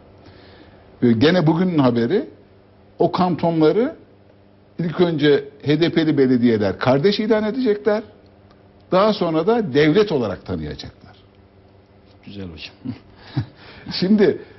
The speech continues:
Speaker 1: e, H D P'yi parlatmaya çalışanlara hep bu propagandanın etkisinde alt-,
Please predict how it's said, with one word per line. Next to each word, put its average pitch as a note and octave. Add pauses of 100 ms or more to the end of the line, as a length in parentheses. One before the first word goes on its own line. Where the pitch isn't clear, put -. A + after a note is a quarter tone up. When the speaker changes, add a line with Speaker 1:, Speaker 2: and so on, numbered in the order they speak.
(120)
Speaker 1:
e, A#2+
H A#2+
D D#3
P'yi F3
parlatmaya D3+
çalışanlara C#3+
hep F#3+ (1500)
bu D3 (480)
propagandanın C3
etkisinde B2
alt-, A#2